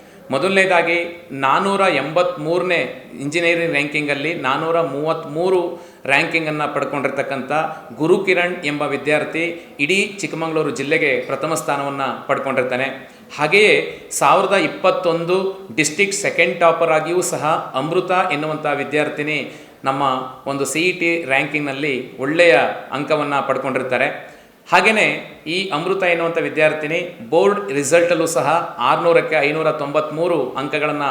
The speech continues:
ತೆಗೆದುಕೊಂಡು ಜಿಲ್ಲೆಗೆ ಪ್ರಥಮ ಸ್ಥಾನವನ್ನ ಕಾಯ್ದಿರಿಸ್ಕೊಂಡಿದ್ರು. ಇವರ ಎಲ್ಲ ಅವಕಾಶಗಳು ಸಹ ಈ ರೀತಿಯಲ್ಲಿದೆ. ಬಿ ಎಸ್ ಸಿ ಅಗ್ರಿಕಲ್ಚರ್ ನೂರ ತೊಂಬತ್ತನೇ ರ್ಯಾಂಕಿಂಗ್ ಇದೆ. ಹಾಗೆಯೇ, ಆ, ವೆಟರ್ನರಿ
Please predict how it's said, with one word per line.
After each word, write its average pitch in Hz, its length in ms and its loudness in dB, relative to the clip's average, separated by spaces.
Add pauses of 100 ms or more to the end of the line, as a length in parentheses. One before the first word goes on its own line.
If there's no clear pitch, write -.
(160)
ತೆಗೆದುಕೊಂಡು 135 640 -4
ಜಿಲ್ಲೆಗೆ 139 320 0
ಪ್ರಥಮ 127 300 -4
ಸ್ಥಾನವನ್ನ 131 480 -6 (300)
ಕಾಯ್ದಿರಿಸ್ಕೊಂಡಿದ್ರು. 127 920 -2 (280)
ಇವರ 196 260 6 (320)
ಎಲ್ಲ 196 340 2
ಅವಕಾಶಗಳು 170 580 4
ಸಹ 160 220 0 (120)
ಈ - 20 -2
ರೀತಿಯಲ್ಲಿದೆ. 143 460 -2
ಬಿ 139 180 -2
ಎಸ್ 170 220 2
ಸಿ 160 100 0
ಅಗ್ರಿಕಲ್ಚರ್ 151 640 -2
ನೂರ 156 220 0
ತೊಂಬತ್ತನೇ 147 540 -2
ರ್ಯಾಂಕಿಂಗ್ 131 380 -2
ಇದೆ. 139 580 -4
ಹಾಗೆಯೇ, 165 520 4 (220)
ಆ, 135 200 4
ವೆಟರ್ನರಿ 170 1040 4